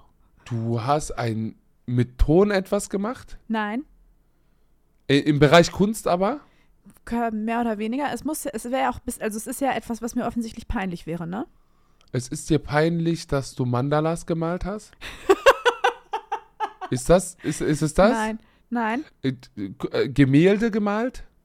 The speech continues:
Speaker 2: Nein, von
Speaker 1: Porträts
Speaker 2: dir.
Speaker 1: oder so?
Speaker 2: Ich muss das
Speaker 1: Ja, das
Speaker 2: schnell
Speaker 1: fänd ich
Speaker 2: wegräumen,
Speaker 1: geil.
Speaker 2: weil ich nicht erklären kann, wie, w-, wer der Mann auf dem Bild ist.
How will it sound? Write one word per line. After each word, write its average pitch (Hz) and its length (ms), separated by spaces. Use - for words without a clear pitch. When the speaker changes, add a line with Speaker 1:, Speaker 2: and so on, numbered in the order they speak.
Speaker 2:
Nein, 190 320
von 220 160
Speaker 1:
Porträts 214 460
Speaker 2:
dir. 214 80
Speaker 1:
oder 190 100
so? 208 180
Speaker 2:
Ich 202 120
muss 247 160
das 233 100
Speaker 1:
Ja, 127 80
das 226 120
Speaker 2:
schnell 214 60
Speaker 1:
fänd - 180
ich 123 40
Speaker 2:
wegräumen, 135 220
Speaker 1:
geil. 156 80
Speaker 2:
weil 208 60
ich 196 100
nicht 220 180
erklären 240 420
kann, 208 320
wie, 208 300
w-, - 80
wer 208 120
der 208 100
Mann 214 240
auf - 180
dem 190 200
Bild 190 220
ist. - 220